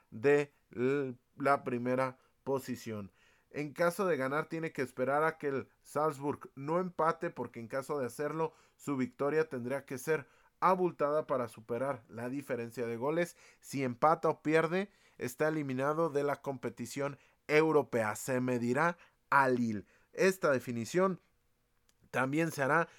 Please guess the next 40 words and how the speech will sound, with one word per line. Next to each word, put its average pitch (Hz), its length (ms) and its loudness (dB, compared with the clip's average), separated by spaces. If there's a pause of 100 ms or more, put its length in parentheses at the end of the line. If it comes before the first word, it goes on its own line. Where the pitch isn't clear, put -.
(160)
el 151 220 2
miércoles 160 680 0 (220)
a 143 120 6
las 123 200 2
dos 131 240 4
de 127 140 2
la 117 100 0
tarde. 107 460 -6 (260)
Grupo 180 400 8
H, 131 420 4 (220)
el 147 240 4
Chelsea 175 400 4
llega 170 300 4
como 131 260 2
líder, 190 520 2
está 135 260 -4
clasificado. 143 760 -2
En 185 60 -2
caso 147 380 -2
de, 196 320 0 (360)
de 139 220 2
ganar, 156 380 2
mantendrá 143 720 0
el 135 240 -4
liderato 131 520 -4
de 120 120 -6
grupo. 156 420 -4
Si - 180 -10
empata, 127 520 -6
tiene 135 240 -10
que - 100 -10
esperar 120 440 -6
a 127 120 -6
que - 80 -14
la 113 180 -8
Juventus 127 580 -8 (280)
no 160 340 0
gane. 165 400 -2 (260)
Si - 200 -6
pierde, 151 540 0